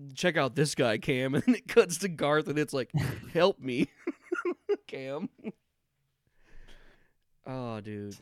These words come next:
Speaker 1: And they basically say that it sucks, and the guy just, like, happily walks away, <laughs> like, doesn't even care.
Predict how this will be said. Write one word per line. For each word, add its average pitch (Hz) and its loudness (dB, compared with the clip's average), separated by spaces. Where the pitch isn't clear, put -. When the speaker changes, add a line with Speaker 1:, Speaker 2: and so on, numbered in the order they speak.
Speaker 1:
And 127 -2
they 131 0
basically 156 0
say 139 4
that 127 2
it 107 0
sucks, - -4
and 151 0
the 131 2
guy 139 4
just, 139 0
like, 131 0
happily 107 -2
walks 95 -4
away, 98 -2
<laughs> - -
like, 160 0
doesn't 196 8
even 208 4
care. - -6